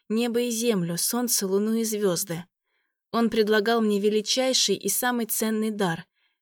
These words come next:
то, о чём я могла лишь мечтать. И если признание в храме, будничное и прозвучавшее словно «между прочим»,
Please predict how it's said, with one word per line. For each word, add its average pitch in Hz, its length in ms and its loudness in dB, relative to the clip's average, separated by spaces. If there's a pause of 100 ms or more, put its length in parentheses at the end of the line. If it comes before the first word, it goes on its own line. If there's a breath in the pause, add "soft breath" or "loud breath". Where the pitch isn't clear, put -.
(100)
то, 233 260 4
о 196 80 -2
чём 196 200 0
я 202 120 2
могла 208 320 0
лишь 208 220 0
мечтать. 220 560 -4 (640)
И - 20 0
если 240 320 4
признание 226 580 0
в 208 40 -8
храме, 214 400 -4
будничное 190 880 -4 (160 soft breath)
и 202 60 -4
прозвучавшее 220 800 0
словно 214 360 0
«между 214 320 0
прочим», 208 480 -2